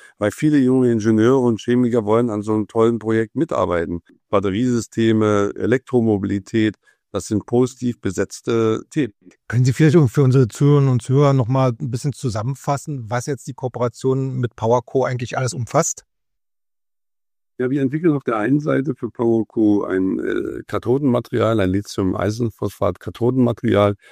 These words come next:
Speaker 1: welches, äh, äh, eben die Voraussetzungen schafft und, und erfüllt,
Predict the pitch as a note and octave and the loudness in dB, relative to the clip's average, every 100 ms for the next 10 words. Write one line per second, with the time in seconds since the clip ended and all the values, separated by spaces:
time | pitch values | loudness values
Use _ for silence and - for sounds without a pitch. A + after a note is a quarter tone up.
0 | - _ - G#2 G#2+ G2+ G2+ - B2 G2+ | -20 _ -4 2 2 4 -2 0 2 4
1 | G2 F#2 - F#2 F2+ - F#2+ F#2+ F2+ F2 | 4 0 -4 -4 -4 0 0 2 0 -2
2 | F2+ F2+ - F2 G2 A2 A#2+ - G#2 F#2+ | -2 -2 2 4 4 2 -2 -4 -4 -4
3 | - G2+ - - G2 F2+ F2 F2 F2 - | 0 0 -2 -8 -4 -2 -2 -2 -4 -6
4 | E2+ - G#2+ A2+ A2+ | -10 -2 4 4 4